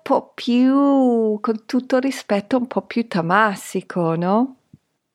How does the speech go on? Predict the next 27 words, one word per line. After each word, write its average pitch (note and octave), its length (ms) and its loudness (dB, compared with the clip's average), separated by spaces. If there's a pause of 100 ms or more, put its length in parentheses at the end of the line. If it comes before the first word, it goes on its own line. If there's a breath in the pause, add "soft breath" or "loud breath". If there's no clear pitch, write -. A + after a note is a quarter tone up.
(880)
Ma D4 120 4
non E4 200 0
solo D4 680 0
il F#3 320 -2
carattere D3 920 0
c'entra, C3+ 640 -2
ma G#3+ 120 2
anche, D#4 520 -2
ad A3+ 160 -4
esempio, B3+ 800 -2
il G#3 160 -2
momento A3 560 -4
della F#3 240 -4
giornata. F3+ 920 0
Io C4+ 260 2
sono F3+ 260 -2
una F3+ 160 0
persona G#3+ 560 0
molto G#3+ 440 0
rajasica - 920 -2
alla F3 220 0
mattina, D#3+ 760 -4 (420 loud breath)
rajasica C4+ 920 0
con A3 280 2
un G#3 220 0
bel F#3 320 0
tot - 1000 -4